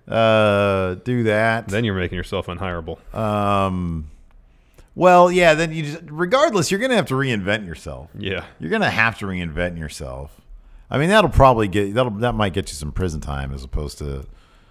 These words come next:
Speaker 1: So I don't know. Like, uh, I mean, <sighs> yeah, sh-, I don't know. I don't know. Like, I like your ideas. Your ideas are good. Just
Speaker 2: All
Speaker 1: go,
Speaker 2: right.
Speaker 1: go near Vince.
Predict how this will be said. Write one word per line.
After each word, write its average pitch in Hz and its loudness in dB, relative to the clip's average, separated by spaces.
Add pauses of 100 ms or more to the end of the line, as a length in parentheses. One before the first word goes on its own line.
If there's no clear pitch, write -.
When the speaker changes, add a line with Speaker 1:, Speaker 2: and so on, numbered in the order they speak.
(140)
Speaker 1:
So 110 2
I 123 -8
don't 156 -8
know. 156 -4
Like, 95 -4
uh, 87 0 (2750)
I 143 -12
mean, 147 -8
<sighs> - -20 (2750)
yeah, 127 -10
sh-, - -14
I - -16
don't 127 -12
know. 139 -10 (220)
I 110 -10
don't 156 -10
know. 139 -8
Like, 113 -8
I 113 -4
like 139 -2
your 131 -2
ideas. 90 -2
Your 110 -4
ideas 107 -4
are 90 -4
good. 73 -6
Just - -10
Speaker 2:
All 98 -6
Speaker 1:
go, 104 0
Speaker 2:
right. 98 -4
Speaker 1:
go 113 2
near 110 -2
Vince. - -6